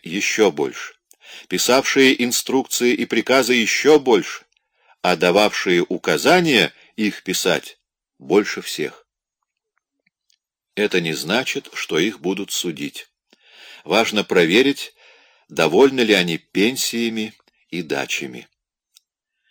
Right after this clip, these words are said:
Но стреляли, но охраняли, но автоматы держали наперевес,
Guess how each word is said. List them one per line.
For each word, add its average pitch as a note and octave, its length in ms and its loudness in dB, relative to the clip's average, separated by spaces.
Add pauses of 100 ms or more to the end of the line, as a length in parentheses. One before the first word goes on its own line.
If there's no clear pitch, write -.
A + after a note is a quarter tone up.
(1080)
Но F3+ 180 2
стреляли, A#2 800 2 (920)
но D3 340 0
охраняли, G2+ 800 -2
но G2+ 280 -2
автоматы G#2 720 0
держали G#2 540 2
наперевес, G2 760 -2